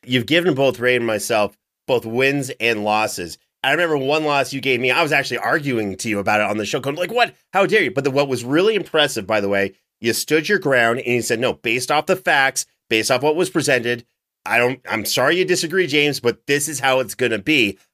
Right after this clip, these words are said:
I gotta tell you, I really respected you for that. Um, hated the fact Ray won, but I respected that you stuck to your guns. That's what I'm talking about. The only question I have left for you is, do you die a little bit on the inside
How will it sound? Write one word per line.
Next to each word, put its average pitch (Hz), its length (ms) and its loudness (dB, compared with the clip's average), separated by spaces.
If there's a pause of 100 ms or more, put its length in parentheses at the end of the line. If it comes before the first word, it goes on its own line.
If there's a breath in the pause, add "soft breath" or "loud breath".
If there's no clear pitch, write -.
I 117 80 -2
gotta 151 380 2
tell 151 200 0
you, 131 60 4
I 117 40 4
really 143 360 2
respected 143 460 -2
you 107 80 -8
for 110 140 -6
that. 101 320 2 (300)
Um, 117 420 2
hated 185 340 0
the 143 60 -2
fact 135 240 0
Ray 127 140 2
won, 120 260 2
but 127 120 2
I 127 40 2
respected 127 640 -2
that 139 120 0
you 120 100 -6
stuck - 420 -2
to - 100 -8
your 147 120 0
guns. 107 420 0 (340)
That's 151 280 2
what 175 60 2
I'm 127 60 -6
talking 127 160 2
about. 117 180 0
The 120 80 -2
only 202 120 2
question 151 240 -2
I 139 40 2
have 113 100 0
left 123 160 2
for 127 80 -4
you 107 180 0
is, 98 160 -6 (320)
do 151 120 -6
you 294 140 -2
die 131 340 0
a 139 80 2
little 143 200 0
bit 135 120 -2
on 131 140 0
the 120 180 -6
inside 117 640 -4